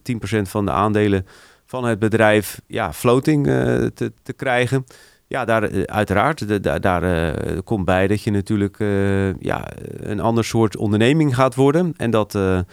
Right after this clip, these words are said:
ja, dat hoort naar onze beleving in een, eh, in een goede groeistrategie waarin je verschillende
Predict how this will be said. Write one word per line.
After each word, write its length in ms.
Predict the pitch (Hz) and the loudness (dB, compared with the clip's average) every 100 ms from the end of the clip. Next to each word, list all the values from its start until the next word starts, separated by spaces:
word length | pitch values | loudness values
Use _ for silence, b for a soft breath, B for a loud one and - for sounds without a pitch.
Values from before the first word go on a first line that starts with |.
| B B B | B B B
ja, 160 | - | -8
dat 140 | - 101 | -6 -2
hoort 340 | 107 120 - | 2 2 0
naar 220 | 104 101 | 0 2
onze 300 | 101 113 98 | 2 2 0
beleving 520 | 92 98 95 90 92 87 | 2 4 4 4 0 -2
in 180 | 95 | -2
een, 140 | 98 92 | 0 0
eh, 400 | 92 90 87 - | 0 -2 -4 -6
in 60 | |
een 60 | 98 | -6
goede 520 | - 117 104 95 92 B B B B | -4 -2 0 0 -2 B B B B
groeistrategie 880 | _ - 135 120 - 107 107 - 110 | _ -4 -4 -2 0 0 0 -2 0
waarin 300 | 101 98 101 | 2 2 2
je 140 | 101 90 | 2 0
verschillende 640 | - - 135 120 104 95 | -4 -2 0 2 2 2